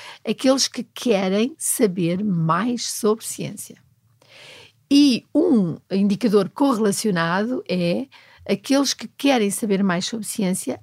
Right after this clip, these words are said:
através dos cientistas. Nós queremos ouvir os cientistas.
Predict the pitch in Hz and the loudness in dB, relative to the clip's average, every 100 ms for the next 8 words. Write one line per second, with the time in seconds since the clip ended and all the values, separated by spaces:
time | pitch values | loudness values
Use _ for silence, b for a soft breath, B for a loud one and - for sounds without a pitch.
0 | _ 240 262 233 226 240 226 - 254 262 | _ -4 0 0 2 0 -6 -2 0 0
1 | 254 262 262 254 170 - - - - b | 0 0 0 0 -4 -6 -12 -14 -20 b
2 | b b - 233 - - 214 208 208 185 | b b 0 0 0 0 2 2 2 0
3 | 180 180 180 - 196 180 185 - - - | 0 -2 -4 -6 -4 -4 -8 -12 -18 -20